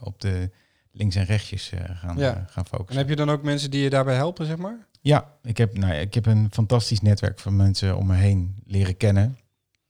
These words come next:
Speaker 1: Grote ondernemers in de zorg, waar ik mee mag sparren, die ik gewoon kan bellen en appen, waar ik heel dankbaar voor ben. Die mij gewoon weer even terugzetten van, "Nou Pet, misschien moet je het even niet allemaal tegelijk willen doen.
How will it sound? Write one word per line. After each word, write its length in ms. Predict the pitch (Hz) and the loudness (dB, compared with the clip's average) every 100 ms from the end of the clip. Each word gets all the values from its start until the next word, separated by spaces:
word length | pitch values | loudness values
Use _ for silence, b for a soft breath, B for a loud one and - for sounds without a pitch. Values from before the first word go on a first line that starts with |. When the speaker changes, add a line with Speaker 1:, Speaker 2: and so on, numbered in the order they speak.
| _ _ _ | _ _ _
Speaker 1:
Grote 320 | - 104 98 85 | -4 0 0 0
ondernemers 440 | 117 113 117 104 | 2 4 4 6
in 80 | 107 | 6
de 60 | |
zorg, 400 | 95 95 92 92 - _ _ _ | 6 6 4 2 -6 _ _ _
waar 140 | 90 | -6
ik 80 | 92 | 2
mee 160 | 101 | 4
mag 160 | 98 92 | 4 2
sparren, 500 | - 101 90 90 87 | 2 2 4 2 0
die 100 | 92 | -2
ik 80 | 95 | -2
gewoon 180 | 107 104 | 0 2
kan 280 | 107 98 95 | 0 -2 0
bellen 320 | 104 101 98 | 4 4 2
en 200 | 92 98 | 0 -2
appen, 420 | 101 - 98 98 | -2 0 0 0
waar 140 | 87 104 | 0 -2
ik 100 | - | 4
heel 180 | 110 | 6
dankbaar 340 | 107 98 90 90 | 8 6 4 2
voor 180 | 95 87 | 0 2
ben. 260 | 90 90 B B B B _ | 0 0 B B B B _
Die 120 | 101 | -2
mij 240 | 98 92 80 | 0 0 -2
gewoon 220 | - 104 | 2 4
weer 140 | 98 | 6
even 320 | 98 98 98 92 | 4 2 0 0
terugzetten 500 | 104 98 98 92 95 | 0 0 -2 -4 -4
van, 100 | 92 | -2
"Nou 140 | 95 | -4
Pet, 260 | - - - | -6 -10 -12
misschien 380 | 85 98 - 95 | -16 -10 -2 -2
moet 120 | 90 | 0
je 80 | 92 | -2
het 140 | 90 | -2
even 380 | 98 95 90 92 - | -4 -4 -6 -6 -10
niet 320 | - 101 113 - | -12 -2 -2 -2
allemaal 380 | 95 92 90 | -6 -4 -4
tegelijk 440 | 92 95 95 90 90 | -6 -4 -2 -2 0
willen 220 | 92 92 | 0 2
doen. 240 | 92 98 | 2 2